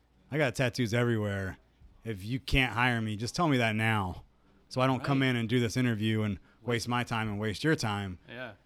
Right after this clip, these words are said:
Speaker 1: When I got hired as the store manager at GameStop for the first time, I hadn't met my district manager at all.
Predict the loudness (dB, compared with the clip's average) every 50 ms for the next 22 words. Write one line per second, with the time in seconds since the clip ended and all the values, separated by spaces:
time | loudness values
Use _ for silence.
0 | _ _ _ -2 0 0 2 0 0 -2 -4 -4 -4 -6 -8 -14 _ _ _ _
1 | _ _ _ _ _ _ _ -12 -4 0 2 4 4 4 4 2 2 2 0 0
2 | -2 -4 -8 -12 -14 _ _ _ _ _ _ -20 -14 -10 -10 -6 -2 0 2 2
3 | 2 2 2 2 2 0 0 -2 -4 -6 -4 -2 -2 -2 -2 -2 -2 -4 -4 -4
4 | -6 -8 -8 -6 -6 -6 -6 -6 -6 -4 -4 -2 -2 -2 -2 -4 -6 -8 -10 -16
5 | _ _ _ _ _ _ -6 -2 0 0 0 0 -2 -6 -8 -10 -8 -4 -4 -2
6 | -2 -2 -2 -4 -6 -8 -10 -10 -8 -8 -8 -10 -10 -8 -6 -6 -6 -6 -6 -8
7 | -8 -8 -6 -4 -4 -4 -4 -4 -8 -14 -18